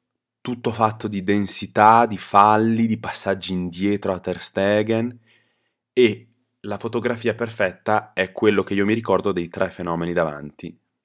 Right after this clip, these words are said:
durante quel primo tempo. Griezmann,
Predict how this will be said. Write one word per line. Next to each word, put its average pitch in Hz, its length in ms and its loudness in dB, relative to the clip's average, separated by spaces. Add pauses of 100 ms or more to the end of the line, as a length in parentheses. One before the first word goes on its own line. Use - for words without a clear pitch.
(140)
durante 76 340 -6
quel 76 140 -10
primo 76 240 -14
tempo. 76 400 -16 (400)
Griezmann, 98 640 2